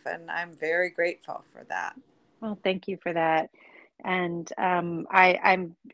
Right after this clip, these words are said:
Speaker 2: I just feel honored to be able to do that here in Santa Monica. And more recently, I have embarked on a, um, a certification to become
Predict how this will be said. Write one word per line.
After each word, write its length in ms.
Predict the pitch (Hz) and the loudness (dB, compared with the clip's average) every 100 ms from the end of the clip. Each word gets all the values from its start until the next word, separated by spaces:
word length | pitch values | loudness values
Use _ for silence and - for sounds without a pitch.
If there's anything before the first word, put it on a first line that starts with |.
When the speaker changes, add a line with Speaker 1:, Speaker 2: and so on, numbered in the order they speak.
| - | 2
Speaker 2:
I 140 | 190 | 2
just 240 | 190 180 | 0 -8
feel 420 | - 185 175 170 - | -4 -2 0 -4 -2
honored 320 | 175 180 170 160 | 0 0 -2 -6
to 120 | 175 | -6
be 100 | 170 | -8
able 180 | 165 160 | -6 -8
to 140 | 156 | -8
do 200 | 151 185 | -6 -4
that 280 | 170 156 165 | -2 -2 -4
here 300 | - 180 170 | -6 -8 -8
in 80 | 170 | -8
Santa 260 | 175 160 | -6 -6
Monica. 640 | 160 160 185 202 175 165 170 - | -4 -4 -4 -4 -2 -2 -2 -4
And 420 | 175 175 170 - - - - - - - _ _ _ | -4 -4 -6 -12 -20 -20 -20 -20 -20 -20 _ _ _
more 200 | 233 262 | 2 4
recently, 760 | 254 381 - 453 202 185 165 - | 6 4 4 -2 0 -2 0 0
I 220 | 175 180 | -2 -2
have 440 | 180 165 165 160 - _ 196 | 2 4 4 2 -4 _ -10
embarked 580 | 175 165 170 165 - - | -6 2 2 0 -6 -12
on 460 | 175 165 165 165 170 165 | -8 -6 -6 -6 -8 -8
a, 440 | 160 160 156 156 - | -6 -4 -4 -6 -8
um, 540 | 165 156 156 156 151 - _ - _ _ - | -6 -6 -6 -6 -8 -10 _ -20 _ _ -10
a 80 | 165 | -4
certification 840 | 196 175 - - 170 156 170 160 | 0 0 -2 -6 -4 -4 -6 -8
to 100 | 170 | -6
become 500 | 160 - 156 147 151 | -8 -4 -2 -2 -4